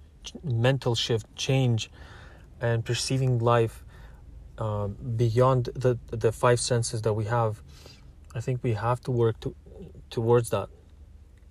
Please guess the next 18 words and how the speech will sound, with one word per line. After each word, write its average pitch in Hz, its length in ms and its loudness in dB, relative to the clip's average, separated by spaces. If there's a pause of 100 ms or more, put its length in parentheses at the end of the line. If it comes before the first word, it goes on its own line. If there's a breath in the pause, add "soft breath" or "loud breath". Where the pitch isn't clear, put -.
(460)
So 123 440 2
it, 113 220 -6
it's - 200 -4
a 120 40 -2
matter 127 320 2
of 113 420 -2 (180)
living 120 540 2
fully 123 640 2 (2000)
and 113 440 0
not 120 320 0
so - 160 0
much 113 300 0
about 110 400 0 (160)
just 104 360 -4
relaxing. 107 640 -4 (120)
Like, 110 160 -6
because, 131 480 -2
yeah, 143 240 0